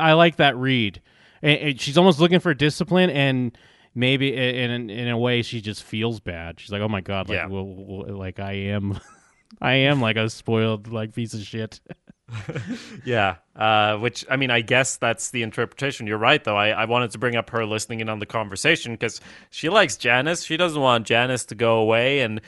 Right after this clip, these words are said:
Speaker 2: she hears Janice upset yelling about it or whatever. Maybe that plants the seed, but it is kind of strange to have, um, Meadow and Hunter that short scene where it is,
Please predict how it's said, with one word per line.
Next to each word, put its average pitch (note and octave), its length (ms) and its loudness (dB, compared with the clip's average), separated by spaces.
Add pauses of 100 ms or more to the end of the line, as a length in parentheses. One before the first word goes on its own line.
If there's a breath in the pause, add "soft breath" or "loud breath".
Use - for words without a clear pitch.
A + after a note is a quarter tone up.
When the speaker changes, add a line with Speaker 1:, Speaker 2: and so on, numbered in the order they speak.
(140 loud breath)
Speaker 2:
she B2+ 200 -2
hears A#2+ 220 0
Janice A2+ 340 -2
upset A#2 400 0
yelling A#2 340 -2
about A#2+ 300 2
it A#2+ 120 -2
or A2+ 180 -6
whatever. B2 400 0
Maybe B2+ 280 -2
that B2 240 0
plants C3 320 -4
the G#2+ 100 -4
seed, E3 360 -4
but A2 140 2
it A#2+ 100 0
is E3 160 6
kind D#3 200 2
of A#2 100 -8
strange C3+ 380 0
to A2 100 0
have, A2+ 420 2 (420 soft breath)
um, F#2+ 640 -2 (340)
Meadow B2+ 360 0
and G#2+ 120 -4
Hunter A2 560 -2 (500 soft breath)
that C3 200 4
short C3+ 320 -2
scene C3 400 -4
where A#2 240 4
it G#2+ 100 4
is, D3 380 0